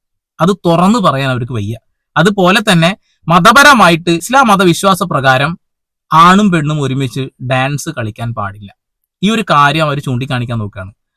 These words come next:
അത് അവർക്ക് കറക്റ്റ് പറയാനും കഴിയുന്നില്ല. എന്ത് ചെയ്യാനാ?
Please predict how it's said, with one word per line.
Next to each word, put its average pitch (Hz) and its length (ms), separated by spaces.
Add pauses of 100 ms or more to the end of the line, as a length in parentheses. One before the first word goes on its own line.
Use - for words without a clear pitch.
(200)
അത് 156 140
അവർക്ക് 180 280 (120)
കറക്റ്റ് 147 420
പറയാനും 135 440
കഴിയുന്നില്ല. 101 360
എന്ത് 180 140
ചെയ്യാനാ? 170 420